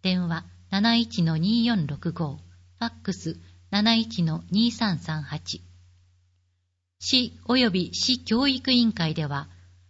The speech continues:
新しい博物館施設等を整備するため、新市立博物館構想の策定を進めています。この構想案について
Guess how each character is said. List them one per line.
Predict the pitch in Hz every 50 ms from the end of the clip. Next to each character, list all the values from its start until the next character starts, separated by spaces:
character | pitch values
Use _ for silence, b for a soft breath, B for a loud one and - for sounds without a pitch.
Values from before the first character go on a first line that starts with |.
| b -
新 | 185 180 214 269 269 269 262
し | 269 - 277 233
い |
博 | - - 175 - 254
物 | 214 254 240 - -
館 | - 240 233 233
施 | 226 - -
設 | - 254 226 - - -
等 | - 196 185 175 160
を | 151
整 | 147 - 254 254 233
備 | 170 175
す | 170 - -
る | 143 147
た | - 151 147
め、 | 151 143 143 - b b b b b b b b b b b b
新 | - - 247 247 240 -
市 | - - - 214
立 | 196 254 254 -
博 | 254 - 247 240 - 254
物 | 220 208 - -
館 | - 254 240 233 220 226
構 | - 254 254 226
想 | 214 - - 165 147
の | 135 131
策 | - - 214 - -
定 | - - 196 190 190
を | 190
進 | 180 - - - 196 180
め | 170
て | 170 170 165
い | 156 143
ま | 147 151
す。 | - - - - - - - - - _ _ _ _ _ _ _ _ _ _ _ _ _ _
こ | - 240 240
の | 262 262 254
構 | 262 - 247 262 277
想 | 269 277 294 269 247 214
案 | 185 170
に | 151 147 151 -
つ | - -
い | 170 147
て | - - - 143 -